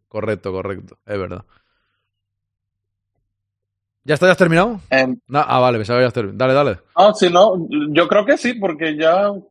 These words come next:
Speaker 2: ya le está dando paso a otro, entonces que hable otro, ¿no?
Speaker 1: No, no, si quieres decir algo más de la quinta del buitre,
Speaker 2: No, no, no, no,
Speaker 1: adelante.
Speaker 2: mentira, mentira, no, no, no, no, mentira, mentira.
Speaker 1: Pues dale, Yello.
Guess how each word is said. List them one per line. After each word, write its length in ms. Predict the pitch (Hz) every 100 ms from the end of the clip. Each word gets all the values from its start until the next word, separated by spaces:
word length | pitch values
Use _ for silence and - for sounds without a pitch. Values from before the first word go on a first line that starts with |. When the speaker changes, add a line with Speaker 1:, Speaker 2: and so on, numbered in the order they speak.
| -
Speaker 2:
ya 160 | 151
le 80 | 160
está 140 | 185 190
dando 200 | 196 196
paso 220 | 196 208
a 60 |
otro, 140 | 208 156
entonces 340 | 143 143 170
que 80 | 170
hable 180 | 156 165
otro, 240 | 165 -
¿no? 80 | 135
Speaker 1:
No, 100 | 139 165
no, 120 | 156
si 100 | 127
quieres 160 | 120 127
decir 180 | 135 135
algo 180 | 123 127
más 180 | 135
de 60 | 143
la 80 | 139
quinta 240 | 139 131
del 120 | 123
buitre, 260 | 120 139 185
Speaker 2:
No, 60 | -
no, 60 |
no, 0 |
no, 60 | 220 220
Speaker 1:
adelante. 140 | 202
Speaker 2:
mentira, 220 | 170 180
mentira, 320 | 165 165 190 165
no, 140 | 165
no, 200 | 170 170
no, 100 | 165
no, 160 | 156 127
mentira, 260 | 110 123
mentira. 200 | 117 117
Speaker 1:
Pues 160 | 113 131
dale, 240 | 160 180
Yello. 380 | 175 196 139 104